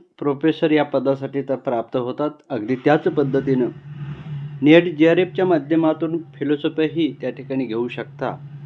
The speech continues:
आणि तिसरी गोष्ट म्हणजे पीएचडी सा-, तुम्ही रजिस्ट्रेशनही करून पीएचडी प्राप्त करू शकता. अशा सर्व माहितीच्या अनुषंगाने नेटसेट मराठी या ऑनलाइन क्लासेसच्या माध्यमातून दुसरी जी काही बॅच आहे, सेकंड बॅच ज्याला आपण म्हणतो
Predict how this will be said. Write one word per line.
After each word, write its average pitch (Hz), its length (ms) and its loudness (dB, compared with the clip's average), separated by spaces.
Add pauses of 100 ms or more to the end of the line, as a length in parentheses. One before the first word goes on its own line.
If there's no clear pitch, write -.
(160)
आणि 110 220 -4
तिसरी 165 240 0
गोष्ट 135 320 -2
म्हणजे 117 340 0 (600)
पीएचडी 151 380 4
सा-, 131 460 0 (800)
तुम्ही 123 340 2 (540)
रजिस्ट्रेशनही 135 1000 -4
करून 135 360 -2 (400)
पीएचडी 131 280 0
प्राप्त 123 440 -4
करू 113 160 -2
शकता. 135 360 -10 (560)
अशा 131 300 0 (480)
सर्व 160 200 6
माहितीच्या 131 500 0
अनुषंगाने 120 600 -2 (880)
नेटसेट 165 560 2
मराठी 156 680 2
या 139 200 4
ऑनलाइन 135 460 0
क्लासेसच्या 131 460 -6
माध्यमातून 135 600 -2
दुसरी 151 340 -4
जी 190 100 -8
काही 208 180 2
बॅच 143 280 2
आहे, 120 200 -4
सेकंड 120 380 -4
बॅच 113 180 -2
ज्याला 110 180 -4
आपण 107 180 -8
म्हणतो 104 420 -8